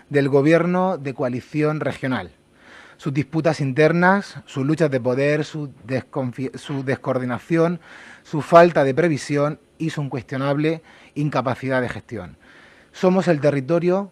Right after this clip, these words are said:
que peor ha afrontado la vuelta a las aulas, el que menos y peor está invirtiendo y, sobre todo, somos, tenemos el gobierno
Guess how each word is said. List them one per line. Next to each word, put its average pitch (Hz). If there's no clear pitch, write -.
que 143
peor 165
ha 143
afrontado 147
la 127
vuelta 120
a 110
las 104
aulas, 90
el 143
que 170
menos 208
y 180
peor 180
está 151
invirtiendo 120
y, 110
sobre 135
todo, 180
somos, 185
tenemos 143
el 156
gobierno 147